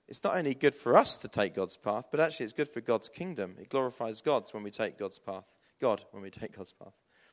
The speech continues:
There's one God. Um, so I just want to finish by saying today is a new day. Amen? Today is a new day.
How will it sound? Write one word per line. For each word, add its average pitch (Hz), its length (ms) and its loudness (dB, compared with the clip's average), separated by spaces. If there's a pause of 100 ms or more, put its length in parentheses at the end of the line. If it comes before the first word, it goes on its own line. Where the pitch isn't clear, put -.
(140)
There's - 100 -18
one 92 140 -8
God. 90 180 -12 (1080)
Um, 123 220 -2 (1080)
so - 180 2
I - 20 6
just 156 140 0
want 165 100 -4
to 139 60 -10
finish 131 200 0
by 123 100 -2
saying 117 240 -2
today 123 240 4
is 127 140 2
a 120 60 -4
new 113 180 -4
day. 95 340 -8 (1200)
Amen? 180 300 0 (460)
Today 170 220 6
is 165 100 2
a 170 60 0
new 165 180 2
day. 123 340 4